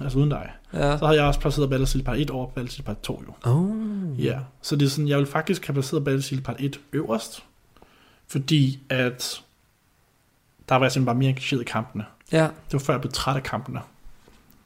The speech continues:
Speaker 1: Øhm, så, så længde af podca-, eller podcasten, længde af animen har også gjort en påvirkning på det. Og det synes jeg, altså, det synes jeg er et færre ting at sige, fordi serier bliver jo kedelige, hvis det er bare det samme, der sker igen. Altså,
Speaker 2: Ja, ja.
Speaker 1: serier, altså, alle serier jo.
Speaker 2: Mm.
Speaker 1: Øh,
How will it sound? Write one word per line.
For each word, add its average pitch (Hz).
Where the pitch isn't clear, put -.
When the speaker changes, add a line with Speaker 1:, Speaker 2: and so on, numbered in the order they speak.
Speaker 1:
Øhm, 110
så, -
så -
længde 143
af 127
podca-, -
eller 123
podcasten, -
længde 143
af 139
animen 139
har 117
også -
gjort -
en 139
påvirkning 127
på 95
det. -
Og 135
det 127
synes 151
jeg, 139
altså, 139
det 127
synes 147
jeg 147
er 131
et 131
færre 147
ting 147
at 131
sige, 151
fordi 135
serier 139
bliver 143
jo 135
kedelige, 143
hvis 123
det 131
er 135
bare 117
det 127
samme, 123
der 120
sker 120
igen. 113
Altså, 117
Speaker 2:
Ja, 165
ja. 151
Speaker 1:
serier, 127
altså, 117
alle 127
serier 120
jo. 113
Speaker 2:
Mm. 143
Speaker 1:
Øh, 135